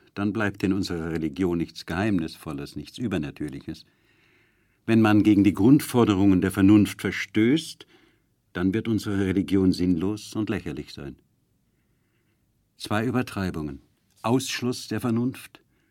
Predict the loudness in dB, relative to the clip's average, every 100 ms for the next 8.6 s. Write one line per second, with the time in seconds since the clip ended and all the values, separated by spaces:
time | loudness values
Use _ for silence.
0 | _ _ _ 2 6 6 4 -2 -2 -2
1 | -2 -8 -12 -10 -8 -8 -10 -14 -20 _
2 | _ _ _ _ _ _ _ _ _ _
3 | _ _ _ _ _ _ _ _ _ _
4 | _ _ _ _ -6 -2 2 4 4 4
5 | 4 4 2 -2 -14 2 4 4 2 0
6 | -2 -2 -4 -4 -6 -4 -2 -4 -6 -8
7 | -4 -2 0 -2 -4 -12 -14 _ -6 -6
8 | -4 -4 0 0 -2 -8